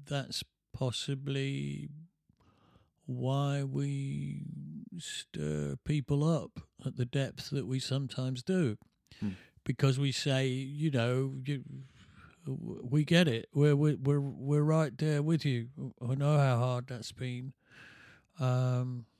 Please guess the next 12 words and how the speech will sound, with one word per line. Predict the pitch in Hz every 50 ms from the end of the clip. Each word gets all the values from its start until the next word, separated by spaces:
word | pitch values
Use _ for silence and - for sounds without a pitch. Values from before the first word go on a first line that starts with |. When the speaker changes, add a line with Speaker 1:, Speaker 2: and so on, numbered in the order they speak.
| _ _ _ -
Speaker 1:
or | - 131 127 127
I | 131
know | 135 131 127 127
how | 123 131 131 123
hard | 117 123 127 127 127 127
it | 131 131 131
was | 135 135 135 131 123 117 - - - - _ _ _ _ _ - -
thirty | - 156 143 139 143 143 131
years | 139 151 170 180 170 - 139
ago, | - - - 101 101 104 107
or | 110 113
whatever. | 117 123 131 147 165 143 127 120 120 120